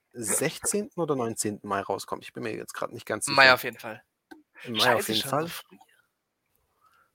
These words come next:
Speaker 1: Ich glaube,
Speaker 2: Ach,
Speaker 1: neunzehnten
Speaker 2: stimmt,
Speaker 1: Mai.
Speaker 2: Mai, stimmt, ja.
Speaker 1: Oder achtzehnten Mai,
Speaker 2: Ist ja schon
Speaker 1: irgendwie
Speaker 2: nächster
Speaker 1: so.
Speaker 2: Monat.
Speaker 1: Ja,
Speaker 2: Ja,
Speaker 1: das ist schon bald.
Speaker 2: so.
Speaker 1: Ja, auf jeden Fall.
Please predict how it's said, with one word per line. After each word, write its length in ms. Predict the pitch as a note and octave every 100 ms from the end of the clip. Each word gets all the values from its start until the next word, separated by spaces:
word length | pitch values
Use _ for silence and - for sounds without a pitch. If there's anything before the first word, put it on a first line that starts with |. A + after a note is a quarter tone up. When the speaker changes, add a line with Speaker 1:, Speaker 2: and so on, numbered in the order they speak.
| _ _
Speaker 1:
Ich 120 | -
glaube, 240 | - D#3 D#3
Speaker 2:
Ach, 40 |
Speaker 1:
neunzehnten 320 | B2 C3+ - G#2
Speaker 2:
stimmt, 180 | F3+
Speaker 1:
Mai. 160 | A2 G2
Speaker 2:
Mai, 340 | A#2 C#3+ A#3 D3+
stimmt, 560 | - - G3 A#3 B2+
ja. 440 | B2 C#3 G3+ B2+ - _ _
Speaker 1:
Oder 200 | B2 -
achtzehnten 400 | - - G2 G2
Mai, 100 | F#2+
Speaker 2:
Ist 60 | F#2
ja 80 |
schon 120 | G3 C#3+
Speaker 1:
irgendwie 100 | B2+
Speaker 2:
nächster 200 | G2 G#2
Speaker 1:
so. 40 | A#2+
Speaker 2:
Monat. 440 | C#3 D3 A#2 - _ _ _ _ _ -
Speaker 1:
Ja, 140 | A2
Speaker 2:
Ja, 60 | A#2+
Speaker 1:
das 120 | G#2
ist 100 | B2+
schon 180 | - A2
bald. 220 | G2+ G2+
Speaker 2:
so. 200 | - G#2+ - - _ - - - _ _ _ _ _ _ _ _ _ _ _ - - - -
Speaker 1:
Ja, 240 | - - -
auf 180 | G2 -
jeden 140 | C3
Fall. 320 | - F3 A3